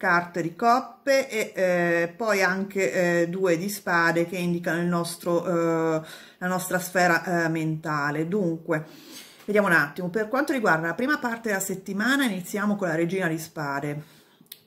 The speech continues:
Quindi ci deve essere evidentemente, eh, nella vostra testa una direzione che volete, eh, dare, volete andare verso un...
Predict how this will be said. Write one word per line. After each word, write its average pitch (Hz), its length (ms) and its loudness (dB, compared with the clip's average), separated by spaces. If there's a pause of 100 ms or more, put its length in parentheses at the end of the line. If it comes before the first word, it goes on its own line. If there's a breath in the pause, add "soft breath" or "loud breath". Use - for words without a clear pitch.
Quindi 226 460 0
ci - 140 -6
deve 202 160 2
essere 185 460 0
evidentemente, 190 1080 0
eh, 175 260 2
nella 185 240 -2
vostra 190 420 0
testa 185 680 -2
una 190 220 -2
direzione 202 500 0
che 180 80 -6
volete, 170 840 2
eh, 160 60 0
dare, 147 360 0
volete 185 280 -2
andare 185 320 2
verso 180 480 -2
un... 165 360 -4